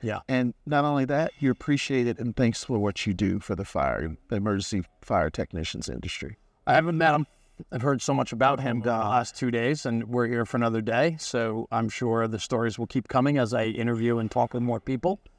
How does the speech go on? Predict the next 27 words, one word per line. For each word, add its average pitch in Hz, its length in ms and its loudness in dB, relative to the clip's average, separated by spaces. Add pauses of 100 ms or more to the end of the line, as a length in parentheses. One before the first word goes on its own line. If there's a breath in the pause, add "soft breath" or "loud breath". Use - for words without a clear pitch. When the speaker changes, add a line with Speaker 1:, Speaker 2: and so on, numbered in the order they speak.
(300)
Speaker 1:
I 127 120 4
hope 131 200 2
that 131 120 -2
I 127 80 2
have 123 300 2
the 131 100 2
ability 127 440 0 (120)
to - 80 -2
meet 123 180 2
him, 143 180 0 (180)
uh, 104 220 2
to 101 80 -4
shake 117 200 0
his 110 120 -2
hand. 113 220 4
I, 110 200 4
I 107 80 4
know 113 220 4
that 107 140 0
he's 107 180 -2
an 117 80 -2
innovator. 117 560 0 (360)
He's 113 160 -2
somebody 117 300 4
that 107 160 2
has 104 180 -2
pushed - 500 -6